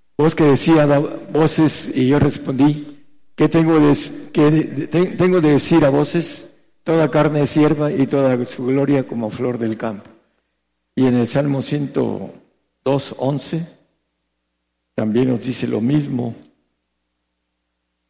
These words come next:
Mis días son como la sombra que se va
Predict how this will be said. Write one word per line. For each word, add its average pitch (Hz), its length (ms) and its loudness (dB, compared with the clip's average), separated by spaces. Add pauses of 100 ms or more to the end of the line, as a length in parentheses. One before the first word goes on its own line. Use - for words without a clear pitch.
(340)
Mis 123 180 -2
días 160 260 4
son 170 200 -2
como 147 260 0
la 127 160 2
sombra 156 420 -2
que 127 100 0
se 131 140 -2
va 151 340 0